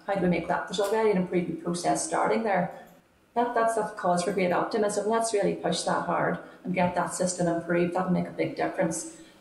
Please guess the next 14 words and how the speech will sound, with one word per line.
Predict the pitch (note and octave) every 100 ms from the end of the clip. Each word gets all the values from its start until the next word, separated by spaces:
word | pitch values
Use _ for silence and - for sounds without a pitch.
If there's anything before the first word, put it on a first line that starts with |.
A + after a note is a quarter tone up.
| -
We | G#3
know | A3
what's | G3+ F#3+
wrong | F#3 F3+
in | F3+
social | F3 F3+ -
services | F3+ F3 F3 - F3 D#3+
and | E3+
we | F3+
know | G3
what's | F3+ F3
wrong | F3+ F3
with | F3
respite. | F#3 F3+ F3+ - F#3+ F3+